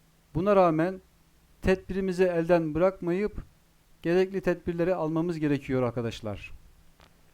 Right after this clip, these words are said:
Beni dinlediğiniz için teşekkür ederim.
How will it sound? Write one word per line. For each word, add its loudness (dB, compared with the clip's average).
Beni 2
dinlediğiniz 0
için -4
teşekkür -2
ederim. 4